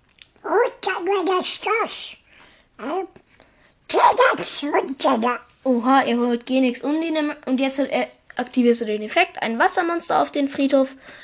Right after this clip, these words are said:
Speaker 1: Aber natürlich. Und so, so, der Eisbarriere.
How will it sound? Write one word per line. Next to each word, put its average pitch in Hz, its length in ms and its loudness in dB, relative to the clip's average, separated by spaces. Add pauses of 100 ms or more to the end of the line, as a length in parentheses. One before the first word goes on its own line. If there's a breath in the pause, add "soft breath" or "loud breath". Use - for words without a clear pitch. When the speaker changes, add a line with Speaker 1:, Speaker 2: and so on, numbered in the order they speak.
(140 loud breath)
Speaker 1:
Aber 262 320 0
natürlich. - 1000 -4 (640 loud breath)
Und - 180 -20 (140)
so, 247 460 -4
so, 247 340 -6
der 175 460 -6
Eisbarriere. - 760 -10